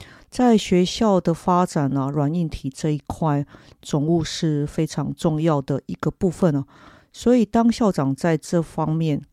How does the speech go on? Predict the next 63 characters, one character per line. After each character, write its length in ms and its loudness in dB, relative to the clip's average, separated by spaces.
过 200 2
去 200 -2
的 120 0
经 200 -2
验 160 2
比 100 -2
较 160 2
少 160 -4
的 100 -4
时 220 -8
候， 260 0
真 160 2
的 120 4
就 120 2
是 140 -2
要 160 4
多 400 4
问、 380 2
多 220 0
听、 360 -4
多 180 0
学 260 -8
哦。 160 -8
哦， 120 -2
这 120 0
是 100 0
我 100 4
的 80 0
第 200 -2
一 20 -2
个 160 -2
心 320 -6
得 240 -4
哈。 180 -6
那 140 2
其 340 -2
实 260 0
除 360 -4
了 180 2
过 260 0
去 300 -4
所 320 -4
不 160 -6
熟 260 -2
悉 160 -4
的 140 0
业 180 0
务 140 -4
之 240 -4
外 240 0
啊， 160 -6
要 180 6
学 180 0
的 60 4
东 220 2
西 160 0
真 260 2
的 120 6
是 120 0
太 360 0
多 260 4
了 120 4
耶， 100 0